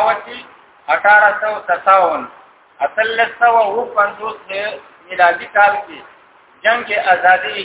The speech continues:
هند شروع شو. نو په هغې کې علماو د انګریزانو خلاف د جهاد فتوا ورکړله. مصنف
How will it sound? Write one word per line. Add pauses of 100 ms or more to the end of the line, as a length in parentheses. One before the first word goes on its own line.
هند (120)
شروع
شو. (520)
نو
په
هغې
کې
علماو
د
انګریزانو (100)
خلاف (440)
د (120)
جهاد (120)
فتوا
ورکړله. (580)
مصنف